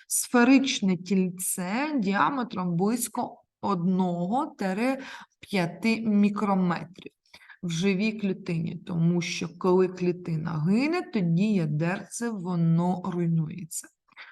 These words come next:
Ядерце містить Р Н К, і Р Н К зв'язані білки. Воно є конкретно місцем утворення рибосом, і ядерця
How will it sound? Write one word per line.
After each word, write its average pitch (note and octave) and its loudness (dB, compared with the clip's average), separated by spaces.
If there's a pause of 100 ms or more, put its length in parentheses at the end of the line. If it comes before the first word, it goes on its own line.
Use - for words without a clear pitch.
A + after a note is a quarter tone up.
(180)
Ядерце E3 0
містить G3+ 2
Р E3+ 2
Н E3 2
К, G#3+ 2 (320)
і C#4+ 4
Р G3+ 2
Н E3+ 0
К G#3 0
зв'язані E3+ 0
білки. F3 -2 (260)
Воно F3+ 2
є G3 0
конкретно E3+ -4
місцем F#3 -4
утворення F3+ -6
рибосом, F3+ -8 (360)
і G#3 0
ядерця F3 -2